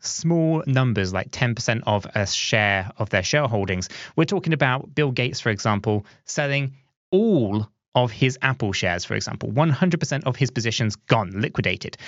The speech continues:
And Jeff Bezos, eight point six billion dollars of Amazon stock, for example. And the list goes on and on and on and on for all of these big things that are happening. Now,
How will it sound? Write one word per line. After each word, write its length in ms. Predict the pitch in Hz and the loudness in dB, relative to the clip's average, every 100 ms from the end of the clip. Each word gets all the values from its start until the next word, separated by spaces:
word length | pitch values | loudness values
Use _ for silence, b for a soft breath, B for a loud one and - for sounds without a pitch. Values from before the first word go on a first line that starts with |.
| B B | B B
And 200 | 143 147 | 0 2
Jeff 280 | 170 151 - | 0 -2 0
Bezos, 480 | 156 143 120 101 - B B | 0 2 0 -4 -6 B B
eight 300 | 160 170 - | -2 -2 -4
point 240 | - 156 156 | 2 2 2
six 320 | - 147 - | -4 -6 -2
billion 480 | 135 107 151 151 135 | -4 0 2 2 2
dollars 300 | 117 113 113 | 2 0 0
of 180 | 135 135 | -2 0
Amazon 440 | 143 160 151 101 87 | 2 4 2 0 -4
stock, 360 | - - - B B | -6 -10 -12 B B
for 320 | _ - 107 | _ 0 2
example. 640 | 110 110 156 170 139 95 - _ | 0 0 0 0 -2 -8 -12 _
And 180 | 135 143 | 2 4
the 120 | 156 | 4
list 340 | 151 156 - | 2 0 0
goes 240 | 156 147 - | 0 2 2
on 220 | 131 135 | 0 2
and 120 | 139 | 2
on 100 | 120 | 2
and 120 | 110 | 2
on 100 | 104 | 2
and 100 | 101 | 2
on 300 | 208 214 127 120 B B _ | 2 2 0 -4 B B _
for 140 | 151 | 0
all 220 | - 143 | 0 0
of 80 | 160 | 0
these 260 | 135 110 104 | 2 0 0
big 300 | - 113 110 | 0 0 0
things 320 | 110 92 92 | 0 0 -2
that 100 | - | -2
are 40 | |
happening. 400 | - 147 127 90 104 | 0 0 -2 -6 0
Now, 240 | 110 113 | 2 0